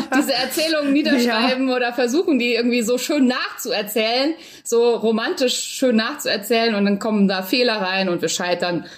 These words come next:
Speaker 1: und ja, das Ganze, äh, muss irgendwie, ja, neu gemacht werden. Und dann sucht man eben
Speaker 2: Und weißt du,
Speaker 1: neue
Speaker 2: woran ich
Speaker 1: Wege.
Speaker 2: denke?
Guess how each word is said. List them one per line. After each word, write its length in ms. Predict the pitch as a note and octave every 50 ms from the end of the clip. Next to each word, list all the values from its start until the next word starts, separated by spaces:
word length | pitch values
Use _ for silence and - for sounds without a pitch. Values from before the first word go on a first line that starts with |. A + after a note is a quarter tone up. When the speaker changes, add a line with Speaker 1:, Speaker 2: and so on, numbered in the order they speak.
| - -
Speaker 1:
und 180 | - F#3+ G3
ja, 120 | F#3+ D#3 - - - _
das 240 | - F3+ D3 - -
Ganze, 600 | F3+ F3 F3 E3+ - F#3 E3+ E3+ F3 F3+ F#3 F#3+ - _ _ _ _
äh, 340 | - F3 E3+ E3+ E3+ E3+ E3+
muss 300 | D#3+ E3+ D#3+ E3+ E3 - -
irgendwie, 680 | - E3+ D3+ D#3+ D#3 - D#3+ D#3+ D#3+ D#3+ D#3+ - - - _
ja, 280 | - - - - F3 - - - - - -
neu 480 | F#3+ E3+ F3+ G3 G#3+ A3+ A3+ A3+ A3
gemacht 400 | A3 F#3 E3 D#3 D3 - - -
werden. 340 | C3+ C3+ B2+ A#2+ C3 C3+ - - _ -
Und 80 | - F#3+
dann 120 | G3+ G3+ G3+
sucht 160 | A3 G3+ -
man 120 | G#3+ F3
eben 140 | A#2 F#3 G#3+
Speaker 2:
Und 140 | A#3 A#3 G#3+
weißt 260 | B3+ C#4+ G4 F#4 -
du, 60 | -
Speaker 1:
neue 80 | D4 D#4
Speaker 2:
woran 180 | - C4 - F4
ich 120 | F4 F4
Speaker 1:
Wege. 160 | D#4 - - - _
Speaker 2:
denke? 320 | - E4+ F#4 G4 F4+ -